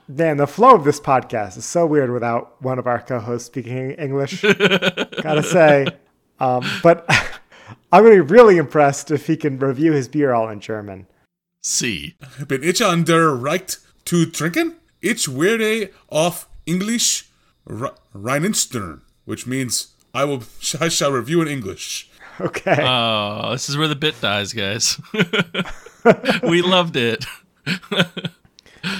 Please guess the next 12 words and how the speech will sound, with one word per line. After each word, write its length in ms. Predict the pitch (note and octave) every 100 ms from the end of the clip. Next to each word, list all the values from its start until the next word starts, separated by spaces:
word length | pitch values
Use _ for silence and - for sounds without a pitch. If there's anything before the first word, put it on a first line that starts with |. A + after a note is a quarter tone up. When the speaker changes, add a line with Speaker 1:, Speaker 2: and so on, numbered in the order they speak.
| - -
Speaker 1:
So 140 | G#3+
I'm 60 | B3
gonna 140 | A#3
sit 200 | - F#3
back 220 | F#3 E3+
and 100 | E3
enjoy 280 | D3+ C#3+ D#3
my 160 | C#3+ C3+
Oktoberfest 760 | C3 - C3+ A#2+ - A#2+ -
beer 300 | B2+ A#2+ A#2+
while, 380 | A2+ A#2 A#2 A#2+
uh, 240 | A2+ A2+